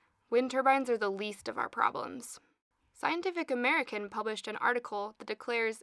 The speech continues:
in its title, "Wind turbines don't kill birds, coal plants do." Coal plants cause birds to inhale pollution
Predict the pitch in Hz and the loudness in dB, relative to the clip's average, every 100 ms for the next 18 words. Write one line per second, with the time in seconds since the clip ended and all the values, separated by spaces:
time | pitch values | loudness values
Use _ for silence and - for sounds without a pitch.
0 | - 269 285 262 - 269 262 202 202 196 | -6 -2 -2 -4 -6 0 0 0 -2 -6
1 | _ _ _ _ _ - 349 359 233 202 | _ _ _ _ _ -4 0 0 0 4
2 | 202 208 202 220 214 - 226 214 247 269 | 4 4 -2 -2 -2 -2 -4 2 4 4
3 | 262 - - _ - 240 190 - 269 127 | 2 -4 -20 _ -2 2 2 0 -2 -4
4 | - - 127 117 240 226 _ _ _ _ | -8 -6 -4 -4 -8 -14 _ _ _ _
5 | _ _ _ - 339 269 233 - 220 220 | _ _ _ 0 2 2 0 2 4 4
6 | 202 240 247 202 - 214 208 226 220 220 | 6 8 8 6 -2 -6 -2 -2 -2 0
7 | 220 240 - - 240 | 0 0 -2 -8 -10